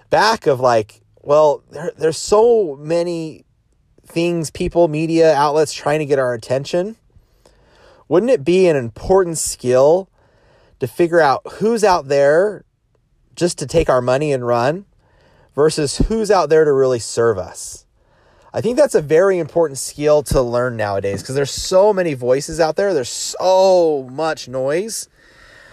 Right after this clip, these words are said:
But that doesn't mean that it's all bad, right?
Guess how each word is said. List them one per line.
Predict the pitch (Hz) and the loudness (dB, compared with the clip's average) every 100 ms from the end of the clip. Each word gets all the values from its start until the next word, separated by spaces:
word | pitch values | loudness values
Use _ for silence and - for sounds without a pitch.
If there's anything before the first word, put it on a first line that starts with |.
| _ _ | _ _
But | 180 165 | -2 2
that | 240 | 0
doesn't | 302 262 190 | 0 -4 -4
mean | 180 233 220 | -6 -4 -2
that | 151 - _ _ _ _ - | -2 -4 _ _ _ _ -8
it's | 143 | -2
all | 180 175 | 0 0
bad, | 123 135 185 101 131 - - - | 0 0 0 -2 -2 -4 -4 -8
right? | 117 123 180 | -4 -2 -2